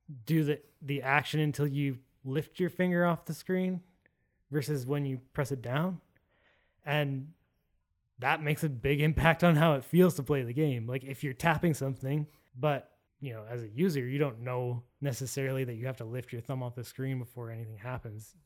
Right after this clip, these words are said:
You might feel that, though, that it's not doing what you want as fit, as quick. Like, I tapped it, but it's, like, a little bit not the time I thought it happened because you don't know that's waiting for you to lift your thumb off the screen.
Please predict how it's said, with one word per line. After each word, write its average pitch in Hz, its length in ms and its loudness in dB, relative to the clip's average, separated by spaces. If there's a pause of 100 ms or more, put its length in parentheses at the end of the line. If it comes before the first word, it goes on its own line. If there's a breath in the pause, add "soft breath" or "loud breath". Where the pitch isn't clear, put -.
You 156 340 0 (140)
might 196 220 2 (100)
feel 156 480 2
that, 117 280 -6
though, 123 260 -4
that 120 340 -4 (300)
it's - 260 -8
not 147 240 2
doing 151 220 2
what 139 140 -2
you 139 60 -2
want 143 260 0
as 131 120 -4
fit, 151 360 -2
as 131 200 -4
quick. - 340 2
Like, 143 220 -2 (300 soft breath)
I 160 80 -4
tapped 170 360 4
it, 143 160 2
but 135 120 -2
it's, 131 140 -8
like, 131 160 -4 (600)
a 135 40 -10
little 160 240 4
bit - 320 4 (120)
not 156 280 2
the 156 60 0
time 151 300 2
I 139 80 0
thought 127 380 -4 (560)
it 131 100 -4
happened 123 400 -2
because 117 380 -8 (720)
you 143 120 0
don't 143 140 2
know 139 100 -2
that's 131 200 -4
waiting 135 180 0
for 127 120 -10
you 123 80 -6
to 117 60 -6
lift 120 160 -10
your 117 100 -14
thumb 123 200 -12
off 117 160 -12
the 131 80 -18
screen. 117 580 -4